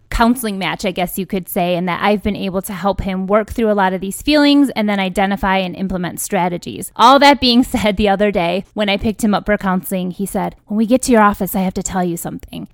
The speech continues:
And we got into my office and he was recalling the first day of school. "Remember how I was scared to come in? Remember how I didn't like it?" And then he turned to me and said,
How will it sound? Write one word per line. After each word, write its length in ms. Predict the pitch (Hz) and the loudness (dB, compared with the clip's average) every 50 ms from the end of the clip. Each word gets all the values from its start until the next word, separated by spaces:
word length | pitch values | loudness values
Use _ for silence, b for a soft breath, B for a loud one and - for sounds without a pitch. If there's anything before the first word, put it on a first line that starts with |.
| _ _ _ | _ _ _
And 80 | - 226 | -4 0
we 60 | 226 | 4
got 160 | 226 240 240 | 6 6 8
into 180 | 247 262 240 277 | 8 6 6 6
my 160 | 254 240 - | 4 4 4
office 380 | 196 208 208 196 214 220 202 214 | 4 4 4 2 0 -2 -2 -2
and 100 | 208 208 | -4 -4
he 360 | 196 208 208 202 196 202 208 | -2 -2 -2 0 0 0 -2
was 440 | 185 160 190 175 175 175 180 180 185 | -2 0 0 0 0 0 -2 -4 -6
recalling 560 | 165 196 202 - - - 220 226 240 247 247 | -6 -6 -6 -4 0 2 2 4 4 4 2
the 60 | 254 | 2
first 280 | 240 - 226 233 220 - | 2 2 2 0 2 2
day 120 | 233 226 | 2 2
of 80 | 226 214 | 2 0
school. 440 | - - - 208 214 208 208 208 196 | -4 -4 0 2 4 4 4 4 4
"Remember 340 | 202 208 233 269 285 320 294 | 4 4 4 6 6 4 4
how 140 | 269 285 | 6 6
I 40 | 294 | 6
was 140 | 285 285 262 | 6 6 4
scared 300 | - - 269 254 254 - | 2 0 0 0 0 -2
to 80 | - - | -4 -6
come 200 | - 233 233 226 | -2 0 2 2
in? 220 | 226 220 220 214 | 4 4 2 2
Remember 340 | 202 190 196 202 220 240 254 | 2 2 2 2 4 4 4
how 180 | 202 233 240 226 | 4 6 6 6
I 80 | 226 | 6
didn't 240 | 220 220 214 220 - | 4 2 0 0 -2
like 260 | 208 202 202 202 - | -2 -2 -2 -2 0
it?" 220 | 214 214 208 202 - | 0 2 2 2 0
And 100 | 196 208 | -2 -2
then 80 | 208 | -2
he 160 | 185 196 185 190 | -2 -2 -6 -6
turned 260 | - - 202 202 208 | -4 -4 -2 -2 -2
to 60 | - | -4
me 160 | 202 196 190 190 | -4 -6 -6 -6
and 140 | 190 185 | -6 -6
said, 260 | - 196 180 180 180 | -4 -4 -4 -4 -4